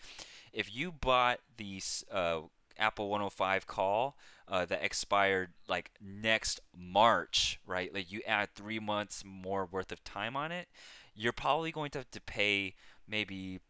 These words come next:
two hundred, three hundred more dollars, uh, for that call option, because you have more time on that contract for you to be correct, right?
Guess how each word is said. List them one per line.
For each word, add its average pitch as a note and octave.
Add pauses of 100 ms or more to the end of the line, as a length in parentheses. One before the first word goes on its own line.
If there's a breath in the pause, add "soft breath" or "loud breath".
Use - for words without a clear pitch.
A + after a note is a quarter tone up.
(160)
two A2
hundred, F#2
three G2
hundred F2
more E2
dollars, D#2
uh, E2+
for E2+
that E2
call D#2+
option, D2+ (100)
because D#3+ (420 loud breath)
you B2+
have C#3 (300)
more C#3 (180)
time A2+ (540 soft breath)
on G#2
that G2+
contract G#2+
for F#2+
you G2
to -
be F2+
correct, - (140)
right? F#2